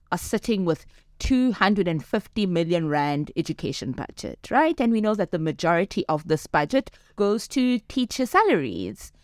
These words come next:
In your view, we'll start with you, Maj. What should be the areas,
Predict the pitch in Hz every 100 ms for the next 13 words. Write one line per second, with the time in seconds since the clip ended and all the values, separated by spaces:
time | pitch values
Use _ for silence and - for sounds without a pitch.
0 | _ _ _ _ 277 254 233 233 285 294
1 | 294 214 185 190 190 160 160 165 - 196
2 | 220 - 185 190 170 156 147 139 147 180
3 | 151 151 240 359 - - _ - - -
4 | 349 233 - 233 180 185 - 202 185 170
5 | 147 139 123 151 -